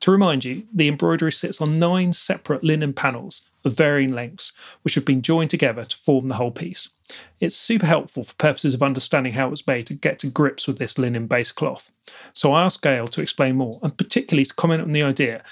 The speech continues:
that there was originally one long piece of linen made, which was then cut up to make the panels. She does talk about selvage, which might be an unfamiliar phrase to you, but don't worry, she explains straight away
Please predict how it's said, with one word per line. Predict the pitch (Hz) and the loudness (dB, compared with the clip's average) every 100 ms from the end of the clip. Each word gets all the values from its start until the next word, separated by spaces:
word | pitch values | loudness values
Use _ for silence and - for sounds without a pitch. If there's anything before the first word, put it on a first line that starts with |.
| - - | -16 -6
that | 156 | 0
there | 139 | 0
was | 131 | 2
originally | 139 147 143 143 139 131 131 | 2 2 0 0 2 2 0
one | 127 131 151 156 151 180 | -2 0 0 0 -2 2
long | - 170 175 156 | 4 4 2 -2
piece | 131 123 135 | -4 -4 -4
of | 120 | -4
linen | 120 117 113 | -4 -4 -8
made, | 113 - - - | -10 -14 -10 -6
which | 156 | -2
was | 143 | 0
then | 139 127 | 0 0
cut | 127 - - 151 | 0 -2 0 -4
up | - - | -4 -6
to | 139 | -4
make | 131 | -4
the | 139 | -4
panels. | - 139 - - - _ - - - - | -4 -4 -6 -12 -16 _ -20 -20 -20 -14
She | - | 0
does | 180 175 | 2 2
talk | 185 156 | 0 0
about | 151 - | -2 -2
selvage, | - 196 151 131 190 - - | 0 2 2 0 -4 -4 -6
which | 185 190 | -2 0
might | 196 | 2
be | 180 | 0
an | 160 | 0
unfamiliar | 156 143 143 135 131 | 0 0 0 2 0
phrase | - 127 120 | 0 -2 -2
to | 135 | -2
you, | 139 - | -2 -4
but | - | 0
don't | 196 185 | 2 2
worry, | 147 147 147 | 0 -2 -2
she | - 139 | -4 -4
explains | - - 139 135 127 | -4 -4 -2 0 -2
straight | - - - 156 143 | -4 -4 0 0 2
away | 135 117 123 | -2 -2 -10